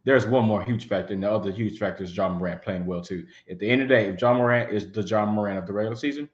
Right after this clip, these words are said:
the Grizzlies move on, and there's no questions to be asked, and they probably finish it in six.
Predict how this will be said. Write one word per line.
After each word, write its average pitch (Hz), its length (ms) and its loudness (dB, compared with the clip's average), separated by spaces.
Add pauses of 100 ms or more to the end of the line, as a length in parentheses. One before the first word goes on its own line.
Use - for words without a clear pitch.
(280)
the 101 60 -16
Grizzlies 120 360 0
move 127 180 0
on, 127 300 2
and 87 120 -4
there's 104 220 -2
no 139 80 -2
questions 120 360 -6
to 120 60 -16
be 110 160 -2
asked, 110 180 0
and 95 100 -12
they 95 80 -6
probably 113 320 -8
finish 107 260 -6
it 107 100 -8
in 104 120 -6
six. - 300 -16